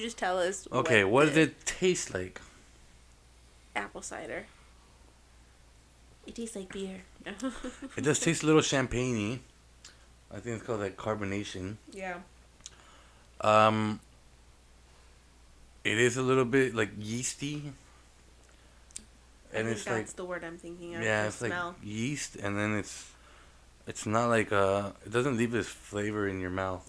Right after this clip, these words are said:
Speaker 2: I mean, the, like, the residue.
Speaker 1: It doesn't, but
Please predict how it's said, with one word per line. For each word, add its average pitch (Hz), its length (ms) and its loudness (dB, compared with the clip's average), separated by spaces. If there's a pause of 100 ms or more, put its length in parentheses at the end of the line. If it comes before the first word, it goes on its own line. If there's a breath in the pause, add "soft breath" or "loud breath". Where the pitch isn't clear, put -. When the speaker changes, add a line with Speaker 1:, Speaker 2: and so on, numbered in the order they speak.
Speaker 2:
I - 40 -10
mean, 110 180 -2
the, 101 140 -2
like, 98 220 -8 (840 loud breath)
the 104 140 -2
residue. 98 640 -2 (680 soft breath)
Speaker 1:
It 339 160 -4
doesn't, 294 480 -2
but 254 440 0